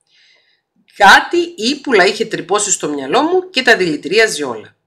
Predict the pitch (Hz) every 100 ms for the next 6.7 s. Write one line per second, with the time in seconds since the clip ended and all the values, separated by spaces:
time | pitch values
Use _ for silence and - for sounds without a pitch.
0 | _ _ _ _ _ _ _ 170 196 233
1 | 214 175 196 311 349 196 170 214 196 175
2 | 196 180 151 - 156 170 285 302 - 180
3 | 196 175 165 180 170 - - 170 156 -
4 | 143 - 180 165 147 139 - 175 190 160
5 | 143 143 - 151 143 320 359 269 233 180
6 | - 147 139 135 123 _